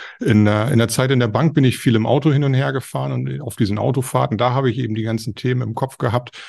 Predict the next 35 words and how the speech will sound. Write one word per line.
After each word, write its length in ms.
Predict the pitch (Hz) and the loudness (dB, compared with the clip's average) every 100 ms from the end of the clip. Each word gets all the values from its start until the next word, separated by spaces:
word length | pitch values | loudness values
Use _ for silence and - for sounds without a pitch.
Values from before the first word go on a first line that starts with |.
| - - | -20 -10
Äh, 120 | 143 | -4
da 60 | 104 | -2
habe 100 | 107 | -4
ich 40 | |
Podcasts 520 | - 127 - 127 117 - | -4 -4 0 -2 -2 -2
gehört, 340 | 117 113 117 | 0 2 2
da 60 | 113 | 0
habe 200 | 113 113 | 0 0
ich 80 | |
Hörbücher 440 | 117 110 117 127 107 | 0 0 0 0 2
gehört, 420 | 110 101 110 110 | 2 2 0 -2
mich 100 | 107 | -10
viel 180 | - 107 | -6 -6
inspirieren 540 | 101 - 120 113 120 | -6 -4 0 2 4
lassen, 280 | 113 107 107 | 2 0 -4
viele 280 | - 110 113 | -6 -4 -2
eigene 240 | 113 110 | 0 0
Ideen 380 | 110 95 113 110 | -2 4 4 6
gehabt. 360 | 101 117 - - - - - _ - | 2 0 -2 -8 -20 -20 -20 _ -6
Und 160 | 104 | -2
dann 140 | 110 107 | 0 0
fehlte 320 | 127 117 123 | 2 4 2
es 160 | 113 | 0
eben 200 | - 110 | 0 -2
an 100 | 113 | 0
Möglichkeiten 540 | 107 107 104 - 98 110 | -2 -2 -6 -6 -6 -4
Umsetzung. 680 | 101 107 92 87 - 82 82 | -4 -2 -2 -6 -8 -8 -8
Und, 500 | 95 90 90 - - | -8 -8 -8 -10 -6
ähm, 300 | 101 101 104 _ _ - 202 - | -6 -6 -8 _ _ -14 -10 -2
dann 260 | 95 101 - | -2 -2 -6
hatte 220 | - 139 170 | -6 0 2
ich 80 | |
die 100 | - | 2
Möglichkeit 580 | 151 156 156 147 - 147 | 4 4 4 2 2 4
umzusetzen. 800 | 139 131 135 113 123 - 123 123 | 4 4 4 4 0 0 -2 -2